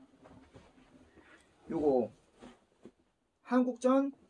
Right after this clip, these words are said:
엠오일 보병 버전. 뭐, 제가 뭐 이버터 뭐 이게 미 해병대다,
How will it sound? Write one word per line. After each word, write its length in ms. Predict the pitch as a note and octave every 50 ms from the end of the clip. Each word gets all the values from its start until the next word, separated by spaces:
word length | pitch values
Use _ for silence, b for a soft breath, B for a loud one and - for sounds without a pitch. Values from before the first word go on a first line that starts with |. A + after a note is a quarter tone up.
| _ - - - - - - _ - - - - - _ _ _ _ _ - - _ _ _ -
엠오일 800 | C#3+ F3+ G#3+ A3 G#3 - - F3 F3+ F#3+ F#3+ A3 A#3+ B3+ C4+ -
보병 340 | - F#3+ F#3+ G#3+ A3 G3+ E3+
버전. 480 | E3+ C#3+ - C3+ A#2+ A2 G2+ F#2 - - _ _ _ _ _ _ _ _ _ _ _ _ _ _ _ _ _ _ _ _ _ _ _
뭐, 640 | - F#3 A3 A#3+ B3 B3 B3 B3 B3 B3 A#3 - - _ _ _ _ _ _ _ _ _ _ _ _ _
제가 640 | - - F#3 G#3 A3+ C4+ C4+ C4 C4 C4 B3 A#3+ A3
뭐 180 | F3+ G#3 G#3
이버터 580 | G3 G3 A3+ G#3 B3 A#3+ A#3+ - A#3 A#3 A#3 A3
뭐 240 | F3+ G3 G#3 G3+ G3+
이게 320 | F3+ G3+ G#3+ G#3 F#3 B B B B B B
미 220 | - E3 F#3+ G#3+
해병대다, 840 | A3 G#3+ G#3+ G#3+ G#3 G3+ F#3+ F#3+ F#3+ G3 F#3+ G3 G3 G3 F#3+ F#3 F#3